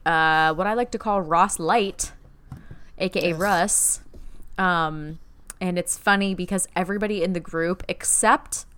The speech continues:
Speaker 1: Ross and Rachel can see that they're basically identical.
Speaker 2: Yeah.
Speaker 1: Like,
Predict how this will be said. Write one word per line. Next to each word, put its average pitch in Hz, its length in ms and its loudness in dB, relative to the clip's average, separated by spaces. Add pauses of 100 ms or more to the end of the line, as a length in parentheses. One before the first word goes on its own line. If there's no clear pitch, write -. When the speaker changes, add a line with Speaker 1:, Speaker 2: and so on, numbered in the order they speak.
Speaker 1:
Ross 175 340 4
and 160 140 -4
Rachel 170 560 0 (260)
can 196 140 0
see 165 600 -4 (920)
that 160 380 2 (540)
they're 190 140 0
basically 175 400 -2
identical. - 680 -8 (520)
Speaker 2:
Yeah. - 260 -6
Speaker 1:
Like, 165 340 -2